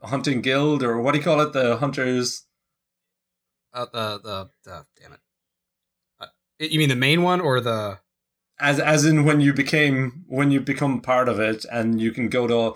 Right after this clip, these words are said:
Speaker 1: well, I guess you can go to the hunting quest at any point, can you?
Speaker 2: Uh, well, you, you, well, if you come across, like, the hunting ranges where you can go do the three different objectives, then you can, you can do those at any point, I think.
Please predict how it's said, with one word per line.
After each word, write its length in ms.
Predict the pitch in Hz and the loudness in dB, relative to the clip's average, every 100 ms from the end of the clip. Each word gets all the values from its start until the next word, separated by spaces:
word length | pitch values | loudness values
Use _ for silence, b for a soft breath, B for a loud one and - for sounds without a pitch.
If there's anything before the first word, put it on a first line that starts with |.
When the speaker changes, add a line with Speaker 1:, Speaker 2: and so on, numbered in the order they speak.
| B | B
Speaker 1:
well, 120 | 170 202 | 0 2
I 60 | |
guess 260 | 202 269 - | 2 2 0
you 80 | 196 | 2
can 180 | 175 151 | 2 2
go 200 | 185 196 | 2 0
to 160 | 170 | -2
the 440 | 135 131 120 113 - _ _ | 0 2 2 0 -6 _ _
hunting 600 | 147 135 127 120 110 113 - | -6 -2 0 0 -2 -6 -4
quest 300 | 135 113 127 | -2 0 -2
at 100 | 110 | 0
any 200 | 139 135 | 0 0
point, 280 | 117 110 - | -4 -10 -8
can 180 | 135 | -6
you? 140 | 175 226 _ _ _ - - _ _ - | -4 -6 _ _ _ -20 -20 _ _ -2
Speaker 2:
Uh, 260 | 143 139 143 | 2 4 4
well, 140 | 147 | 4
you, 200 | 156 196 - | 2 0 -6
you, 120 | 180 | -4
well, 140 | 170 196 | -2 -2
if 100 | 170 | 0
you 60 | 180 | 2
come 180 | 214 220 | 4 2
across, 560 | - 143 135 139 139 | 2 0 2 0 -2
like, 160 | 131 117 | -6 -4
the 80 | 110 | -6
hunting 540 | 127 123 120 117 113 _ | -4 -2 -4 -4 -8 _
ranges 520 | 120 127 117 98 98 123 | -6 -4 -2 -6 -10 -10
where 80 | |
you 80 | 107 | -10
can 80 | 113 | -8
go 100 | 117 | -6
do 120 | 113 | -6
the 120 | 113 101 | -8 -12
three 320 | 120 117 113 | -8 -6 -4
different 360 | 117 110 107 - _ _ | -6 -10 -14 -16 _ _
objectives, 640 | 107 107 104 98 95 - - | -10 -8 -6 -10 -6 -8 -8
then 240 | 101 98 - | -12 -14 -10
you 120 | 139 | -6
can, 140 | 147 143 | -4 -4
you 100 | 165 | -2
can 100 | 143 | -2
do 120 | 123 | 0
those 220 | 120 - | -2 -4
at 60 | 98 | -8
any 140 | 95 | -14
point, 240 | - 107 92 | -16 -16 -16
I 40 | |
think. 320 | - 107 92 | -12 -12 -12